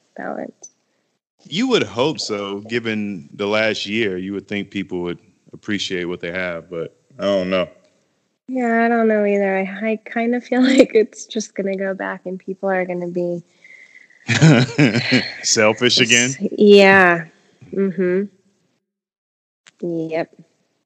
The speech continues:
Speaker 1: And then I
Speaker 2: That
Speaker 1: also
Speaker 2: is
Speaker 1: wonder in
Speaker 2: so
Speaker 1: terms
Speaker 2: sad.
Speaker 1: of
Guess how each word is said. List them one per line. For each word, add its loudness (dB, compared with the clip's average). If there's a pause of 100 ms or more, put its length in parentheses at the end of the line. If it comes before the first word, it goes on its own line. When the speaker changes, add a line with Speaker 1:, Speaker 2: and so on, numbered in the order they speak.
(140)
Speaker 1:
And 4
then 4
I 0
Speaker 2:
That -8
Speaker 1:
also -2
Speaker 2:
is 0
Speaker 1:
wonder -4
in -6
Speaker 2:
so -6
Speaker 1:
terms -2
Speaker 2:
sad. -6
Speaker 1:
of -20